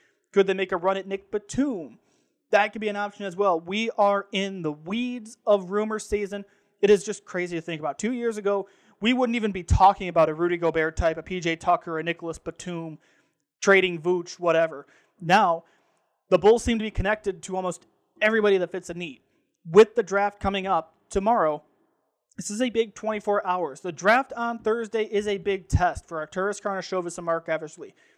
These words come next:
This is going to tell fans, everybody, a lot about what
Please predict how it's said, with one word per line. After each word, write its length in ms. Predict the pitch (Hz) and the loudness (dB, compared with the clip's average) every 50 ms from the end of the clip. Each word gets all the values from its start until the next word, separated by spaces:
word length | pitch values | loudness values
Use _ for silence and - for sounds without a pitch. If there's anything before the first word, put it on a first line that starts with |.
| _ _ - | _ _ -2
This 140 | 196 202 254 | -2 -2 0
is 80 | 269 | 0
going 200 | 262 269 254 247 | -2 0 0 0
to 60 | 233 226 | 0 2
tell 480 | - - 220 214 214 220 214 208 _ _ _ _ _ _ _ - | 4 4 6 6 4 2 0 -2 _ _ _ _ _ _ _ -2
fans, 480 | 202 202 202 208 208 208 208 208 196 - | 0 0 0 -2 -6 -8 -10 -12 -10 -4
everybody, 520 | - 190 190 196 190 185 196 190 190 202 208 - | -2 0 0 0 0 0 0 -2 -2 -2 -4 -4
a 120 | 190 180 | -4 -6
lot 420 | 175 165 165 175 185 170 156 - _ _ _ _ _ _ _ _ - | -4 -2 0 0 0 0 -2 -6 _ _ _ _ _ _ _ _ -4
about 340 | 185 165 165 156 160 151 156 | 2 2 2 2 0 -2 0
what 260 | 175 196 214 - | 0 0 0 0